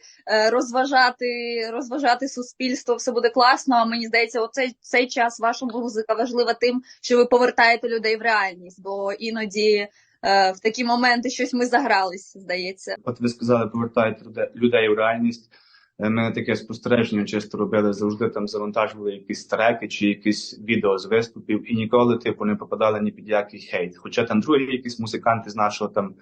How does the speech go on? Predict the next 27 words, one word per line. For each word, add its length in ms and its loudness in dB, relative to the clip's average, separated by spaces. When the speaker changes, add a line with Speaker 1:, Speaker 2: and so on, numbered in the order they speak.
Speaker 2:
міста 360 2
чи 160 -2
оточення, 680 0
із 100 -4
якоїсь 340 2
більш 260 -2
такою 300 0
музикою 440 -4
позитивною, 580 2
могли 400 2
попадати 480 -4
на 100 -6
якийсь 340 2
шквал 380 0
якоїсь 340 -4
критики. 500 -4
А 140 0
я 60 4
так 140 -2
зрозумів, 420 4
що 60 -8
в 40 -2
нас 160 2
такий 280 0
формат, 440 0
що 140 -12
він, 220 0